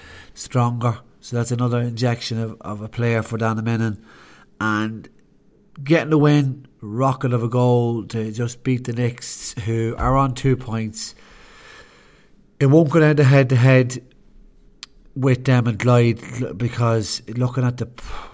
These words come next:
what way does it work out? Yeah, so, right, so, so say if Togher beat Glide, or if Glide beat, um, Togher, they'll both be on four points. And if Glide lose,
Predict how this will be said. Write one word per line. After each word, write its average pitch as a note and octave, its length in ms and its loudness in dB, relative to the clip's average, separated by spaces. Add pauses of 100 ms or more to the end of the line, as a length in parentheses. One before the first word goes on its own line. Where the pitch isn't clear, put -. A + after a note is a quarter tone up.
(220)
what B2 160 -2
way A2+ 140 -2
does G2+ 120 -4
it G#2 40 -6
work G2 300 -6
out? F#2+ 260 -8
Yeah, - 180 -8
so, - 300 -12
right, A#2+ 260 -4
so, A#2+ 180 -2 (140)
so B2 220 -2
say D#3 260 4
if C3 460 -2 (160)
Togher C3 400 0
beat A#2+ 240 0
Glide, A2 480 -4 (400)
or A2+ 140 -2
if G2+ 140 -6
Glide A#2 520 2
beat, A2 500 0 (760)
um, G2 840 -4 (640)
Togher, G#2 480 -6 (720)
they'll A2+ 100 -8
both A2+ 240 0
be A2+ 100 -4
on G#2 60 -6
four G2+ 300 -8
points. G2+ 480 -10 (120)
And G#2+ 240 -6
if G#2+ 160 -12
Glide B2+ 400 2
lose, G#2+ 720 -2